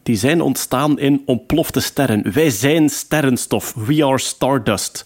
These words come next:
Daar heeft trouwens ook die kerel van, eh, van Symphonies of Science, die zo wetenschappelijke lezingen op muziek zet, die heeft een prachtig liedje gemaakt,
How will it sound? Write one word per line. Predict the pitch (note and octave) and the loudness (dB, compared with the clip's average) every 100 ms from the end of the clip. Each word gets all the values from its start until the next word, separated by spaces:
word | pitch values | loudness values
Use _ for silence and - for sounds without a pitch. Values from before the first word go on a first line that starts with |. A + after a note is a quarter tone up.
| - - - - - | -18 -18 -16 -16 -6
Daar | B2 | -2
heeft | C3+ | 0
trouwens | - C3+ B2 - | 0 0 0 0
ook | D3+ D3+ - - _ _ - | -2 -2 -10 -18 _ _ -4
die | B2+ | -2
kerel | - D#3 D#3+ | 2 2 2
van, | C#3 B2+ - | 2 0 -2
eh, | C3 | 0
van | C3 B2 | 0 0
Symphonies | - D#3+ D#3 D3+ A#2+ | 0 0 2 2 2
of | B2 | 0
Science, | - C#3 F#3+ G#3 - | -2 0 0 0 0
die | D3 | 0
zo | C3+ C3 B2 | 2 0 0
wetenschappelijke | C3+ - - D3 D#3 C#3+ | -4 -2 -4 -2 0 2
lezingen | A#2+ C3+ D#3+ E3 D#3 C3+ | 2 2 2 2 2 0
op | D3+ - | -2 0
muziek | C3 - - | 0 0 -2
zet, | - G3+ - - - - - - | -2 -4 -6 -20 -20 -20 -20 -4
die | C3 | -2
heeft | - | 0
een | C#3 - | -2 -2
prachtig | - G3 G#3+ - F3 | -2 0 0 0 -2
liedje | D#3+ D3+ C3+ | -2 -2 -2
gemaakt, | A#2 A2+ A2+ | -2 -2 -4